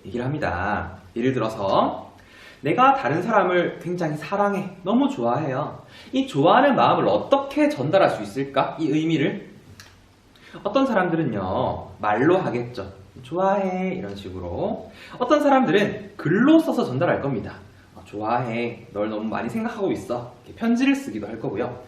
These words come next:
어떤 사람들은 막 눈빛으로 막, 음, 이렇게 보내기도 할 거고, 어떤 사람들은 몸짓, 손짓으로 막 이렇게 보내기도 하겠죠. 그죠? 이런 것들을 전부 다 상징이라고 얘기를 하고요. 사람들은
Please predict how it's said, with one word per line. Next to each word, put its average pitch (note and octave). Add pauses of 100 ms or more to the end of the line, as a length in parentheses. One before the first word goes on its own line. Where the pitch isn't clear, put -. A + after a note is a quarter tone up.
(240)
어떤 D4
사람들은 -
막 A#2
눈빛으로 F3
막, -
음, G#4
이렇게 -
보내기도 B2
할 G#2+
거고, A2 (220)
어떤 B3
사람들은 F#3
몸짓, F#3
손짓으로 A#3
막 -
이렇게 E3 (400)
보내기도 B2+ (260)
하겠죠. D3+
그죠? G2+ (320)
이런 D#4+
것들을 D4
전부 F3
다 E3
상징이라고 G3
얘기를 A2
하고요. D#3+ (180)
사람들은 A3+